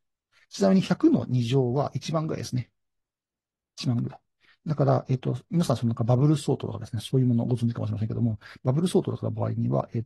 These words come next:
と、まあ、最悪の場合にですね、二分のNかけるN引く一回の比較を行うんですけども、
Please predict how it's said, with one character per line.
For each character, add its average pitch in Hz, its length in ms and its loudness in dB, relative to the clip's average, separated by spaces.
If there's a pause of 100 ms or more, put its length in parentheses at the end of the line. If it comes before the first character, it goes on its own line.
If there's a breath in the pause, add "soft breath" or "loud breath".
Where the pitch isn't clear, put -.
と、 110 240 -6 (400 soft breath)
ま - 80 0
あ、 135 40 2
最 170 120 6
悪 165 80 2
の 160 80 0
場 160 80 4
合 151 40 2
に 135 40 0
で 117 60 -2
す - 100 -6
ね、 113 200 -2 (380 soft breath)
二 143 140 4
分 160 160 6
の 151 80 4
N 151 180 6
か 135 80 -2
け - 80 -6
る 120 80 -2
N 139 140 2
引 - 80 -10
く - 100 -10
一 - 320 -8 (200)
回 127 220 -2
の 127 200 -2 (960 soft breath)
比 - 80 -8
較 147 180 -4
を 135 60 0
行 139 100 -2
う 135 120 2
ん 117 40 0
で 110 60 -6
す - 80 -10
け 117 60 -4
ど 120 80 -2
も、 156 280 0